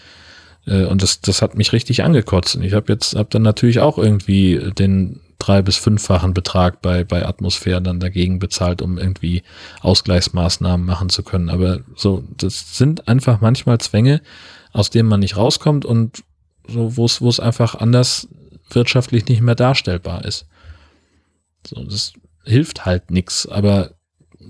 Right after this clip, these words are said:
trotzdem muss man da halt dann drüber nachdenken, wo man verzichten kann und muss dann eben auch ganz konsequent sein und sagen, ja, okay, das ist jetzt etwas, das mir zwar wehtut,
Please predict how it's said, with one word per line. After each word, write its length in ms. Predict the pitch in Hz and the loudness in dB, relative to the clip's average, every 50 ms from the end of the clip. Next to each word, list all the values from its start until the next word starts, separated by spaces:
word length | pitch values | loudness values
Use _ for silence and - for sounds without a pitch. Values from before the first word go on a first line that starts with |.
| - _ | -18 _
trotzdem 340 | - 120 123 - - 127 120 | -2 0 0 2 2 2 4
muss 180 | 123 135 - - | 4 2 2 2
man 140 | 127 117 | 0 2
da 160 | 110 110 107 107 | 4 4 4 4
halt 180 | 117 117 - | 4 2 2
dann 140 | 113 110 113 | 2 0 0
drüber 240 | - - 107 107 98 | 0 0 0 2 2
nachdenken, 600 | 98 98 107 120 - - 135 127 - 123 110 104 | 2 2 0 0 0 0 -2 0 0 0 0 2
wo 120 | 101 110 127 | 2 2 4
man 220 | 147 143 135 135 | 4 2 2 2
verzichten 500 | - 120 107 - - 160 - - - 165 | 0 -2 -2 0 -2 -2 -2 -2 -4 -4
kann 260 | - 160 165 180 196 - _ _ _ _ _ _ _ _ _ _ _ _ _ _ _ - - - - | -2 -2 -2 -2 -4 -8 _ _ _ _ _ _ _ _ _ _ _ _ _ _ _ -20 -20 -6 -2
und 120 | 117 113 110 | 0 2 4
muss 200 | 113 127 - - | 4 2 2 2
dann 160 | 131 127 120 | 0 0 2
eben 240 | - 120 123 120 - | 2 2 2 2 2
auch 180 | 110 117 - | 0 0 0
ganz 220 | - 113 120 - - | 0 0 0 -2 0
konsequent 540 | - 127 120 110 104 - - 107 117 127 | 0 0 0 0 0 0 0 0 0 2
sein 180 | - 127 123 123 | 2 2 2 2
und 100 | 120 110 | 2 2
sagen, 200 | 117 113 110 113 | 2 0 2 2
ja, 180 | 113 113 107 104 | 2 0 0 -2
okay, 240 | 107 - 117 98 | -4 -4 -4 -4
das 180 | - - - - | -2 -4 -6 -8
ist 220 | - - - - | -8 -8 -6 -6
jetzt 180 | 104 104 - - | -4 -4 -4 -4
etwas, 300 | - 113 - 117 110 - | -6 -2 -2 -2 0 0
das 180 | - 104 101 - | 0 -2 0 0
mir 140 | 107 104 | 0 0
zwar 220 | - - - 92 95 | 0 -2 -4 0 0
wehtut, 360 | 110 151 - 151 147 - | 0 2 2 0 0 0